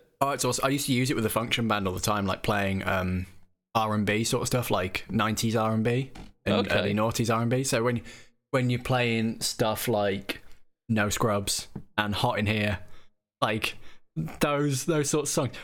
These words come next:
Speaker 1: where there's not really a guitar in it for a lot of, a lot of it. I mean, No Scrubs has the thing that goes all the way through.
Speaker 2: Yeah.
Speaker 1: But when it drops out and I had to sort of comp along, it's like where, where, like, a synth would be or a
Speaker 2: Yeah, it's
Speaker 1: keyboard
Speaker 2: al-,
Speaker 1: would
Speaker 2: it,
Speaker 1: be.
Speaker 2: it's, it's almost, 'cause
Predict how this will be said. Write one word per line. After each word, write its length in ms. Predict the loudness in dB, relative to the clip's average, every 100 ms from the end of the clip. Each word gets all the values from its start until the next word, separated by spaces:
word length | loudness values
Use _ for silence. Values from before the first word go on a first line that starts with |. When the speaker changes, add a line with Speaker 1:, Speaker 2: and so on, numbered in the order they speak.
| -2
Speaker 1:
where 100 | 0
there's 160 | 2 2
not 240 | 0 2 2
really 380 | 4 4 4 2
a 60 |
guitar 480 | 2 0 0 2 2
in 80 | 0
it 180 | -2 -8 -6
for 300 | 0 2 2
a 60 |
lot 180 | 2 0
of, 220 | -2 -6 -2
a 80 | 0
lot 140 | 2
of 100 | 2
it. 120 | 0 0
I 60 |
mean, 140 | 0 2
No 140 | 2
Scrubs 300 | 2 0 2
has 200 | 0 0
the 340 | 0 2 2 0
thing 200 | -2 -2
that 100 | 0
goes 120 | 0
all 80 | 0
the 20 |
way 60 | 0
through. 280 | 0 0 -2 -10 -20 _ _ _ _ _ _ _ -2
Speaker 2:
Yeah. 160 | 2 4
Speaker 1:
But 80 | 4
when 140 | 2
it 120 | 0
drops 320 | 2 0 2
out 280 | 2 2 0
and 100 | 0
I 80 | 2
had 200 | 0 -2
to 100 | -2
sort 200 | -2 -2
of 100 | -4
comp 400 | -2 0 0 -2 -2
along, 580 | 0 2 0 0 -2 -4 -6 -20 -20 _ _
it's 80 | 0
like 240 | 0 0 0
where, 280 | 0 2 0
where, 380 | -2 0 0 2
like, 160 | 0
a 40 | 0
synth 400 | 0 0 0 -2
would 140 | 0
be 320 | 0 2 2
or 200 | 2 2 0
a 120 | -2
Speaker 2:
Yeah, 140 | 0 2
it's 120 | 2
Speaker 1:
keyboard 20 |
Speaker 2:
al-, 180 | 0 0
Speaker 1:
would 20 | -2 -4
Speaker 2:
it, 100 | -4
Speaker 1:
be. 40 |
Speaker 2:
it's, 140 | 0 0
it's 260 | 0 0
almost, 400 | 0 2 -2 -4
'cause 260 | -4 -4